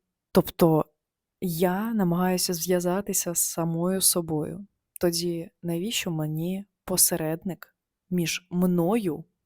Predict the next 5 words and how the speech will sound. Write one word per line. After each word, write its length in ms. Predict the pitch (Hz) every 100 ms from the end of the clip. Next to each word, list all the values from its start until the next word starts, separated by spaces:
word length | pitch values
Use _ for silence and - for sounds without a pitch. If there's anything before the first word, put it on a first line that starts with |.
| _ _ _ _ -
і 140 | 208 _
мною? 680 | 190 180 185 180 151 139 - _ _ _ _ _ _ _ _ _ _ _ _ -
<laughs> 1800 | - - - - - _ _ - _ _ _ _ - - - - - _
Це 160 | - 170
дуже, 380 | 165 165 -